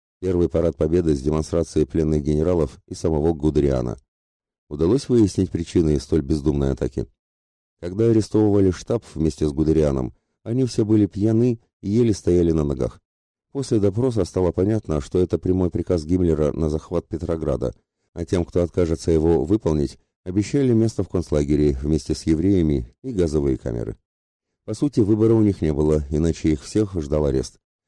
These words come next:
Поговаривают, что у их фюрера проблемы с психическим состоянием, и он пристрастился к наркотикам, но данная информация пока не подтверждена.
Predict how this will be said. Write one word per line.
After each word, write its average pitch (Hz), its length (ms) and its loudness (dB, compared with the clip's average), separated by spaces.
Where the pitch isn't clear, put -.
Поговаривают, 104 640 2
что 98 200 0
у 98 80 4
их 101 160 2
фюрера 101 420 2
проблемы 90 480 2
с - 80 -4
психическим 92 640 -4
состоянием, 80 720 -2
и 104 60 -8
он 127 160 -4
пристрастился 95 640 -2
к - 60 -10
наркотикам, 71 640 -4
но 82 100 -4
данная 71 320 0
информация 73 580 -4
пока 90 280 -2
не 92 140 2
подтверждена. 67 640 -4